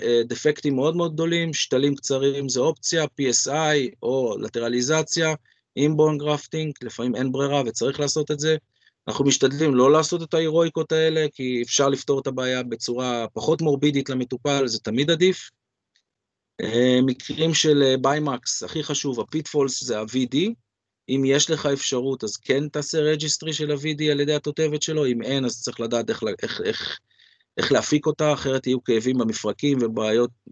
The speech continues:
של כל המערכת המקסילופציאלית. הדרישה היום היא דרישה אסתטית להעמסה מיידית, ואז לכן צריך לקחת שתלים שהם ספציפיים להעמסה מיידית, אה,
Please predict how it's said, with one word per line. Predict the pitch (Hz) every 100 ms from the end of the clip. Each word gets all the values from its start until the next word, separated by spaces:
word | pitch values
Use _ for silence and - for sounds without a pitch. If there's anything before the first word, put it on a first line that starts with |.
| - _ -
של | 104 104
כל | - 143 147
המערכת | 135 131 131 131 123
המקסילופציאלית. | 131 127 127 123 120 123 131 123 - - 147 165 196 _ _ _ _ _ _ _ -
הדרישה | 110 110 120 123 120 147 143
היום | 147 147 143
היא | 117
דרישה | 117 143 131
אסתטית | - 143 135 127 117
להעמסה | 110 110 107 110 110 131 120
מיידית, | 113 107 160 165 -
ואז | 117 120 120
לכן | 110 - 135 120 107 _ -
צריך | 123 113
לקחת | - 120 -
שתלים | - 117 117 120
שהם | 113
ספציפיים | 107 - 113 147 139 127 120 117 _ _ _ _ 101
להעמסה | 107 110 107 131
מיידית, | 120 113 110 135 127 -
אה, | 104 107 104